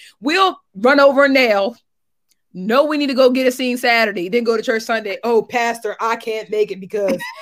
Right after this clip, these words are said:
my tire's flat. God must then want me to go." You knew you ran over the nail yesterday. God's not in that.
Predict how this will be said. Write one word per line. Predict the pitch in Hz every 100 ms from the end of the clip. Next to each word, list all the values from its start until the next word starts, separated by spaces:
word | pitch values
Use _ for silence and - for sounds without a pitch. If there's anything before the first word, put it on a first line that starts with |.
| - - - -
my | 254 262
tire's | 285 269 254 233
flat. | 226 214 190 - 165 175
God | 220 240 240
must | 226 233
then | 240 233
want | 226
me | 233
to | 240
go." | 233 226 _ _ _ _ _ - _ 784 719 508 - - _ - - _ - _ - - - _ - - _
You | 240 381
knew | 427
you | 427 359
ran | 330
over | 320
the | 320
nail | 330 320
yesterday. | 294 339 - 277 247 214
God's | 214 311 359
not | 370 349
in | 370 392
that. | 269 175 -